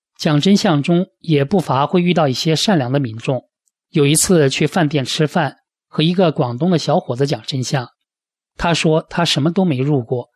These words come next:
听明白真相后说，“我支持你们，加油。”还有一次晚上吃完饭出去讲真相，遇到一个中年男子和我竖大拇指，“你们做得真好。”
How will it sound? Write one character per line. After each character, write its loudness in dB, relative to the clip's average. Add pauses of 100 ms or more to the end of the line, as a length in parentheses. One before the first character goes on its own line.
(260)
听 2
明 2
白 2
真 2
相 0
后 -2
说 -4
，“我 0
支 0
持 0
你 0
们， -12 (280)
加 0
油。” -2 (840)
还 -2
有 4
一 2
次 0
晚 0
上 0
吃 -4
完 0
饭 -2
出 -2
去 -2
讲 -6
真 0
相， -2 (420)
遇 2
到 4
一 2
个 4
中 2
年 4
男 0
子 -6 (200)
和 0
我 2
竖 0
大 2
拇 2
指 -8 (340)
，“你 0
们 4
做 2
得 2
真 4
好。” -4